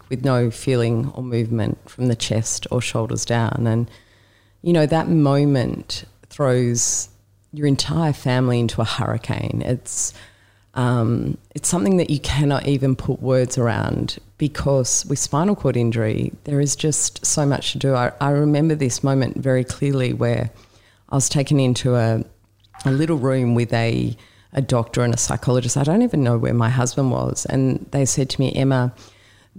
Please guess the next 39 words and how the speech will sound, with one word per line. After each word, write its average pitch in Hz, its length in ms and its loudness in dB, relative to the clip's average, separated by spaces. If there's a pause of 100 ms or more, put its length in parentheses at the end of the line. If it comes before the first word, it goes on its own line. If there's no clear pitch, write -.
the, 143 420 2 (680)
the 165 100 2
grief 160 380 0
of 151 100 0
spinal 135 380 2
cord 135 240 0
injury 123 340 2
is 117 140 -2
worse 127 320 2
than 127 100 2
death. - 340 -2
It's - 140 -4
gonna 139 160 0
stay 135 300 -2
with 123 120 -2
you 127 140 0
for - 160 -4
a 120 40 2
lifetime. 131 760 0 (600)
Um, 117 460 2
this 147 200 0
injury 135 240 2
is 120 80 -2
gonna 123 200 0 (220)
cost - 340 -2
you 127 140 0 (320)
close 185 300 2
to, 139 360 0
you 147 80 0
know, 123 140 4
a 127 60 4
million 143 280 4
dollars 123 320 0
a 127 60 0
year, 127 420 0 (280)
and 131 540 0 (460)
it's 151 220 -2
not 131 160 2
insured." 123 720 0